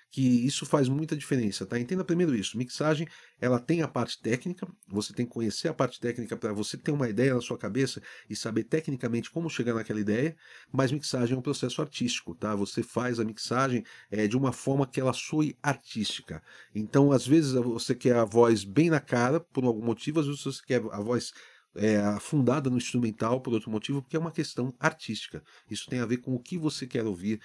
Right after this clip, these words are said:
e com que, o sentimento que você quer passar com a sua música pras pessoas, tá? Então conheça mais sobre mixagem, é, e não fique só nessa, nessa, nessas coisas, ach-, tentando achar uma solução mágica, tá? Não tem solução mágica pra mixagem.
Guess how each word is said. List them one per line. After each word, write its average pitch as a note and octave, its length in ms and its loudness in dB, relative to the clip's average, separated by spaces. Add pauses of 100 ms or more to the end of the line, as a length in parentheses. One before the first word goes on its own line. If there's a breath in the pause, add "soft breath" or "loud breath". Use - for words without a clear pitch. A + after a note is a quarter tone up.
(240 loud breath)
e A2 100 -6
com B2+ 160 -4
que, A#2+ 220 -4
o G#2+ 240 2
sentimento C#3 460 0
que C3+ 80 -12
você B2+ 200 -2
quer C3 120 -4
passar B2+ 340 -6
com D3+ 100 -4
a C3 40 -2
sua B2 180 -4
música A#2+ 400 -2 (320 loud breath)
pras B2 140 -2
pessoas, G#2 600 -4 (340 loud breath)
tá? A#2 260 0 (220 loud breath)
Então C#3 180 0
conheça F#3+ 420 2
mais D#3+ 180 2
sobre C#3+ 220 -2
mixagem, C3+ 640 -2 (240 loud breath)
é, A2 220 4
e B2 80 6
não D3 120 2
fique F3+ 360 -6
só D#3 320 2
nessa, C#3+ 380 0
nessa, A2+ 760 0
nessas A#2 360 -2
coisas, A2+ 380 2 (160 loud breath)
ach-, - 320 2 (100)
tentando C#3+ 300 2
achar D3+ 240 2
uma D3 240 2
solução D#3 480 -2
mágica, A#2+ 500 0
tá? F#2 180 -2
Não B2+ 100 0
tem D3 180 -4
solução C#3+ 340 -6
mágica A#2+ 300 -2
pra A#2 120 -6
mixagem. F#2 460 -6